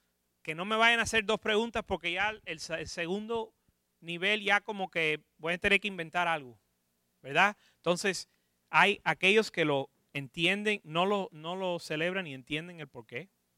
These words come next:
Hay aquellos que, eh, lo celebran, que no lo celebran, pero no entienden el porqué. Y hay aquellos que dicen, y hay muchos cristianos, hay muchos cristianos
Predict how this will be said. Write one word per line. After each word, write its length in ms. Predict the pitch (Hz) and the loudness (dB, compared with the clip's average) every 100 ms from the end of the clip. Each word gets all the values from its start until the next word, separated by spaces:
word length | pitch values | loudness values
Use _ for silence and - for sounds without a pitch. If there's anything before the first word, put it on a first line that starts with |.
| _ _ _ _ - | _ _ _ _ 2
Hay 180 | 147 160 | 6 6
aquellos 600 | 165 - 170 170 156 - | 6 2 0 0 -8 -18
que, 340 | - 135 123 _ _ _ _ _ _ | -12 -12 -12 _ _ _ _ _ _
eh, 400 | 156 127 120 117 _ | -4 -2 -2 -6 _
lo 280 | 135 139 135 | -8 -2 -2
celebran, 640 | - 143 151 180 208 220 226 170 | -2 0 2 2 0 -2 -8 -4
que 100 | 160 | -2
no 100 | 165 | 2
lo 100 | 202 | 2
celebran, 500 | 196 190 202 220 208 | 2 2 4 2 0
pero 220 | - 147 143 | -2 -2 -2
no 120 | 160 | -6
entienden 580 | 175 170 160 160 160 139 | -8 -6 -6 -6 -10 -10
el 100 | 123 | -14
porqué. 400 | 127 - 147 - _ _ _ _ _ _ _ - | -18 -16 -18 -18 _ _ _ _ _ _ _ -6
Y 160 | 143 | 2
hay 160 | 151 196 | 4 4
aquellos 680 | 185 196 202 214 208 - _ _ _ | 4 2 2 0 -4 -12 _ _ _
que 160 | - 160 | 0 2
dicen, 500 | 180 175 208 214 226 _ _ | 0 0 -2 -2 -8 _ _
y 140 | - 143 | 0 6
hay 120 | 160 | 6
muchos 440 | 165 247 - 226 | 4 0 2 -2
cristianos, 800 | - 175 - 160 135 139 - - _ _ _ _ _ _ _ _ _ _ _ _ _ _ - | -2 -10 -2 0 0 -2 -18 -20 _ _ _ _ _ _ _ _ _ _ _ _ _ _ -6
hay 140 | 147 | -4
muchos 460 | 156 196 240 247 - | -4 -6 -4 -6 -6
cristianos 600 | 233 - 175 156 170 | -10 0 2 2 -4